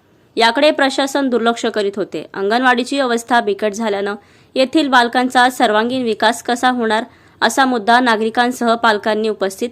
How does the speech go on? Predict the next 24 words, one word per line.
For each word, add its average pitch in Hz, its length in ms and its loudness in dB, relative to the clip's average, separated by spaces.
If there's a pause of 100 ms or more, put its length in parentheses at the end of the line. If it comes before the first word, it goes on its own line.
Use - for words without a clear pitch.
केला 196 180 0
होता. 180 300 -8 (520)
शासनाने 277 600 0
लवकरात 247 440 4
लवकर 233 380 2
अंगणवाडी 226 560 0
दुरुस्त 220 460 -4
करून 233 240 -2
द्यावी 196 300 -2 (400)
अशी 254 240 0
मागणी 240 380 2
नागरिकांसह 247 840 0
शालेय 220 380 0
शिक्षण 226 360 -6
समितीचे 208 560 -4
अध्यक्ष 208 380 -6 (180)
फिरोज 220 320 -2
मंसुरी, 196 500 -4 (400)
नितीन 240 340 -4
जाधव 202 360 0 (480)
यांच्यासह 277 640 4
पालकांनी 220 500 0
केली 202 260 -4
होती. 180 300 -12